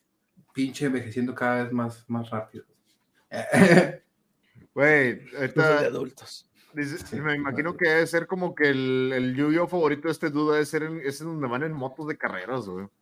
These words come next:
Speaker 2: Hay un Yu-Gi-Oh, güey, donde pelean en
Speaker 3: Sí.
Speaker 2: motos, güey.
Speaker 3: <laughs> Se me hizo bien random cuando supe de eso y yo pensaba que me estaban troleando cuando me lo platicaron,
Speaker 2: No.
Speaker 3: pero no, sí existe.
Speaker 2: A ese, a
Speaker 1: Es
Speaker 2: ese
Speaker 1: que
Speaker 2: como
Speaker 1: lo,
Speaker 2: que
Speaker 1: lo que
Speaker 2: no.
Speaker 1: no sabes, güey, es el multiverso de Mario Bros, güey.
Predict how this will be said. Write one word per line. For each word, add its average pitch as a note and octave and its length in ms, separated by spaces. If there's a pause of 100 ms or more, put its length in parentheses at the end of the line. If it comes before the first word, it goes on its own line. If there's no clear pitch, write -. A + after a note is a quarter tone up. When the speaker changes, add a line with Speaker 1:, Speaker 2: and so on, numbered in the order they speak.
(140)
Speaker 2:
Hay C#3 120
un G3 120
Yu-Gi-Oh, A3+ 560
güey, C#4 140
donde B3 200
pelean A3 300
en B3+ 80
Speaker 3:
Sí. A3+ 60
Speaker 2:
motos, C4 340
güey. C4 800 (260)
Speaker 3:
<laughs> - 220 (340)
Se - 120
me E3 80
hizo F3+ 260
bien G3 220
random G#3 360
cuando E3 300
supe E3 320
de D#3 140
eso F3 280
y C#3 200
yo D#3+ 160
pensaba F#3+ 340
que F#3+ 100
me D3 60
estaban E3+ 260
troleando D3+ 360
cuando E3+ 180
me D3 60
lo C#3+ 100
platicaron, D#3 460
Speaker 2:
No. A#3 80
Speaker 3:
pero D3 160
no, A3+ 140 (240)
sí - 140
existe. C#3+ 440 (440)
Speaker 2:
A B2+ 60
ese, C3 140
a D3+ 80
Speaker 1:
Es D3 180
Speaker 2:
ese D3+ 40
Speaker 1:
que F3+ 220
Speaker 2:
como E3 80
Speaker 1:
lo, D3 80
Speaker 2:
que E3 60
Speaker 1:
lo E3 140
que D#3+ 80
Speaker 2:
no. D3+ 80
Speaker 1:
no E3 60
sabes, E3+ 360
güey, D#3+ 180
es D#3 100
el E3 80
multiverso C#3 580
de C3 80
Mario B2 380
Bros, B2+ 360
güey. A2 240